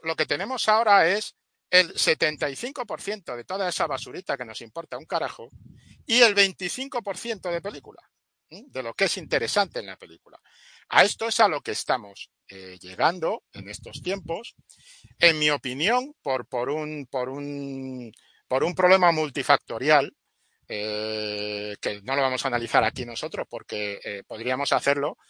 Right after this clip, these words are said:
estamos capacitados para ello y tenemos criterio para ello, y puede que tuvierais dos opiniones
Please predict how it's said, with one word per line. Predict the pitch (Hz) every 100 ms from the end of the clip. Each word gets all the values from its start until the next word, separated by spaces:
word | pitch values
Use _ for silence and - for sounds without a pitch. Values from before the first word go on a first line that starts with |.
| _
estamos | - 151 151
capacitados | 147 - 131 135 123
para | - 117
ello | 151 147
y |
tenemos | 113 117 127
criterio | - 110 123 107
para | 101 104 123
ello, | 123 - - _ _ _ _ -
y | 147
puede | 170 190
que | 202
tuvierais | 175 147 175 180
dos | 156 175
opiniones | 190 156 156 180 226